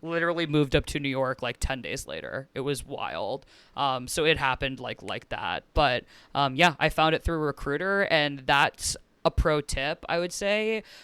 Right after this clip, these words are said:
for those of you who don't know what you wanna do, but are, like, know you wanna move to Austin, Texas, or San Francisco, or wherever,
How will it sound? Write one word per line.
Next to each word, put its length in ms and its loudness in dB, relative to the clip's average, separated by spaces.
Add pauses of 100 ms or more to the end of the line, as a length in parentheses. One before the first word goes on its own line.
for 500 2
those 320 2
of 100 -6
you 120 -6
who 180 -4
don't 420 -4
know 120 0
what 180 2
you 80 -2
wanna 220 -2
do, 400 0
but 360 8
are, 540 4 (580)
like, 200 8
know 260 0
you 220 -4
wanna 240 0
move 240 -4
to 100 0
Austin, 400 -2
Texas, 720 0
or 440 -2
San 200 0
Francisco, 400 -4
or 140 2
wherever, 480 2